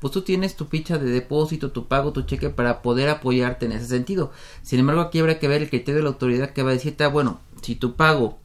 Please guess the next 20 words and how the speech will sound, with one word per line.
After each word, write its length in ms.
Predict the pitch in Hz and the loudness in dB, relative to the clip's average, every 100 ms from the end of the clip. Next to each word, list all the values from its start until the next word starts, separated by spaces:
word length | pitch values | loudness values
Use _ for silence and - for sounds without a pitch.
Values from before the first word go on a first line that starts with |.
| - | -2
no 220 | 131 143 | 2 2
viene 300 | 143 147 135 | 4 2 2
con 120 | 117 | 2
el 120 | 113 | 0
complemento 520 | 110 - 113 127 123 117 | 0 -4 0 0 0 0
de 120 | 110 | 0
pago, 320 | 151 160 170 | 0 0 2
mi 100 | 123 | 0
criterio 400 | - 113 127 139 | 0 -2 0 2
a 40 | |
lo 80 | 127 | 2
mejor 240 | 120 131 127 | 2 0 -2
puede 200 | 135 127 | 0 0
ser 280 | 127 123 - | -2 -4 -2
que 100 | 117 | -4
no 100 | 120 | -4
te 100 | 110 | -4
tomo 220 | 117 113 | -4 -4
esa 140 | 120 | -4
deducción 540 | 113 113 - 135 127 | -6 -6 -4 -2 -2